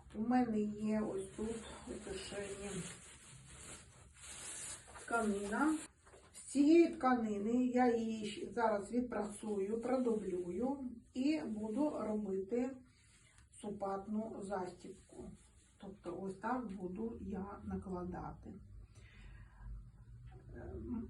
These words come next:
машини роботи я вам показувати не буду, тому що це займає час. Я вам розкажу технологію виготовлення супатної застібки на шубки. Так,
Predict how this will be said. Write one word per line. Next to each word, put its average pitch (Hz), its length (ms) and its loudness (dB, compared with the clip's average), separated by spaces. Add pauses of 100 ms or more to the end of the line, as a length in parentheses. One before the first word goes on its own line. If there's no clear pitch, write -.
(160)
машини 240 600 0
роботи 226 380 0
я 214 120 2
вам 208 240 -4
показувати 196 680 -2
не 180 100 -2
буду, 196 600 -6 (340)
тому 202 400 -4
що 175 220 -6 (160)
це 196 160 0
займає 180 640 0
час. 190 520 -4
Я 240 180 2
вам 202 420 -4
розкажу 202 920 -6
технологію 196 1040 -4 (100)
виготовлення 214 1160 -4 (320)
супатної 185 580 -2
застібки 180 800 -4
на 208 460 -2 (760)
шубки. 214 420 -6 (1160)
Так, 214 160 4